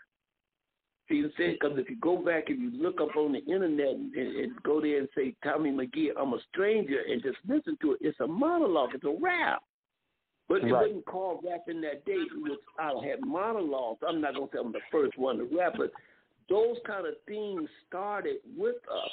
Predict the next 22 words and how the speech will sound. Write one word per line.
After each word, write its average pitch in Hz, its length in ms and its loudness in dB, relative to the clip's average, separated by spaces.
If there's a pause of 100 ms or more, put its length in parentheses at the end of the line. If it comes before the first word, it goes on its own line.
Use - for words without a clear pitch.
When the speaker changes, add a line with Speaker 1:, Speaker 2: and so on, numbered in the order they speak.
(1600)
Speaker 1:
See 175 120 0
what 160 80 2
I'm 160 100 -8
saying? 185 260 0
But 156 160 -2
we 175 120 -4
were 135 160 -2 (180)
separated 139 640 -2
from 127 280 -4
that. 110 340 -4 (380)
So 170 120 4
there 170 140 4
was, 165 160 0
there 104 120 8
Speaker 2:
Right. 143 200 4
Speaker 1:
was 123 140 -2
a - 180 -8
disconnect 160 560 -2
from 127 300 -4
generation 175 580 0
to 131 100 -2
generation. 151 800 0